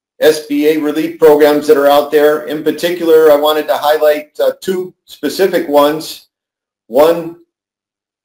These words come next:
we should get some more details and guidance here very soon, but it, uh, applies specifically to the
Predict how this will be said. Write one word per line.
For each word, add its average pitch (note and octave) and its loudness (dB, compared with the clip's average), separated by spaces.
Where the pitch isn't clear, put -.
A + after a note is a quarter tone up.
we D4+ -2
should C#3 -6
get D#3 2
some D3 -10
more D3+ 2
details D3+ 0
and C#3+ -6
guidance D3 2
here D3+ -2
very D3+ 4
soon, D#3+ -2
but C#3 4
it, C#3 0
uh, B2+ -2
applies D3+ 2
specifically D#3+ -4
to D#3 -2
the C#3 -2